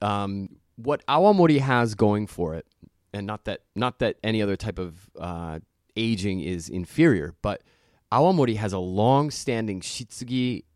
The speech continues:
what is called shitsugi, which is fractional blending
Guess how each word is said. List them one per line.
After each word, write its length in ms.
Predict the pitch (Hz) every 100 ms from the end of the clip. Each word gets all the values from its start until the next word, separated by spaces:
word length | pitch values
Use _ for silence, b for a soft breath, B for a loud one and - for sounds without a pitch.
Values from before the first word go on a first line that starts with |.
| _
what 180 | 90 95
is 100 | 98
called 200 | - 95
shitsugi, 460 | - 117 - - 90
which 200 | 87 95
is 100 | 85
fractional 640 | - - 123 120 - 98
blending 800 | 85 92 95 101 101 95 82 80